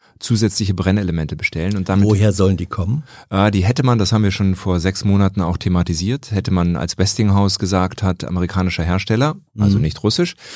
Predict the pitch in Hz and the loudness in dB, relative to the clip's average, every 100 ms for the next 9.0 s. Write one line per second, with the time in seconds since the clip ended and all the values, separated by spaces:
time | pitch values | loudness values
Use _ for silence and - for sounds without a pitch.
0 | - - - 98 90 92 107 98 95 - | -14 -10 -4 0 0 0 2 4 2 2
1 | 98 92 92 - 90 - - 95 90 87 | 2 2 2 0 -2 -4 -2 0 2 2
2 | 87 85 80 95 101 92 87 90 92 - | 2 0 0 -2 -2 -2 -2 -2 -2 -2
3 | 95 87 101 110 98 95 90 87 95 87 | 0 0 -2 0 2 0 -2 -2 -2 -4
4 | 87 - _ - _ - _ _ 104 107 | -4 -10 _ -20 _ -20 _ _ 0 0
5 | - 98 - - _ _ - 80 98 95 | 0 -4 -4 -12 _ _ -14 -8 -6 -8
6 | - 101 95 - _ - 127 135 127 127 | -6 -4 -4 -10 _ -2 0 2 0 0
7 | 120 104 - 156 85 78 123 - 104 104 | -2 0 2 2 2 -2 -2 0 0 2
8 | 110 104 - - 160 104 73 73 85 | 0 -2 -4 -2 2 2 0 -2 -4